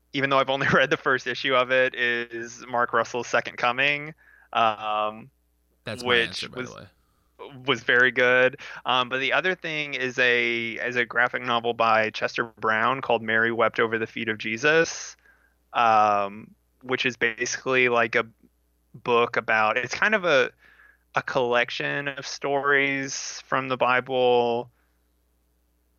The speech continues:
Speaker 1: told, uh, in the comics medium, but with kind of interesting readings and twists, um, from, like, a kind of heavy theological bent, kind of looking at things,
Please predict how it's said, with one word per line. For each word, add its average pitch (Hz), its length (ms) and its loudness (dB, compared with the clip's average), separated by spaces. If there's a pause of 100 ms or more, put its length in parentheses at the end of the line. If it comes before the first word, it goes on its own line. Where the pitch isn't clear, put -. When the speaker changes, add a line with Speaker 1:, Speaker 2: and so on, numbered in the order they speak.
(200)
Speaker 1:
told, 120 760 2 (260)
uh, 107 400 -2 (160)
in 127 140 0
the 120 80 0
comics 123 440 0
medium, 127 520 2
but 120 200 4 (200)
with 127 500 0
kind 143 240 0
of 131 120 -2
interesting 139 720 -8
readings 135 760 -2
and 117 140 -2
twists, - 1040 -2
um, 107 560 0 (920)
from, 180 500 2
like, 156 240 2
a 123 680 0 (440)
kind 139 240 -2
of 127 100 -2
heavy 123 360 -2
theological 120 960 -2
bent, 123 460 2
kind 127 160 0
of 127 100 -8
looking 127 400 -8
at 120 140 -4
things, 120 420 -4